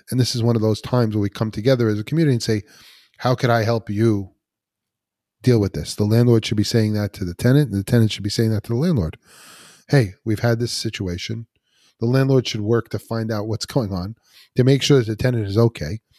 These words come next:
The tenant should make sure the landlord knows what's going on and that, that the landlord's okay and the other people are okay. I mean, this is a natural disaster,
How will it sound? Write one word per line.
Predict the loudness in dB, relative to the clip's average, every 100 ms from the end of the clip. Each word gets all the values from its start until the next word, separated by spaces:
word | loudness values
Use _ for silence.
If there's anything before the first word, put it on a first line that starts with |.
| _
The | -6
tenant | 2 4 4
should | 2 0
make | 0 0
sure | 0 2
the | 2
landlord | 2 2 2 0 -2 _ -20 -20 -20 -20 _ 0
knows | 4 6 4
what's | 0
going | -2 -2
on | 0 2
and | 0 -2
that, | -4 -2
that | -4 -2
the |
landlord's | 0 4 4 4 2 -8 0
okay | 0 2 2
and | 2
the | 2
other | 2
people | 4 4 4
are | 4 2
okay. | 0 -4 -2
I |
mean, | -2 -2
this | -4
is | -4
a | -4
natural | -4 -6 -4 -4
disaster, | -2 -2 -4 -6 -10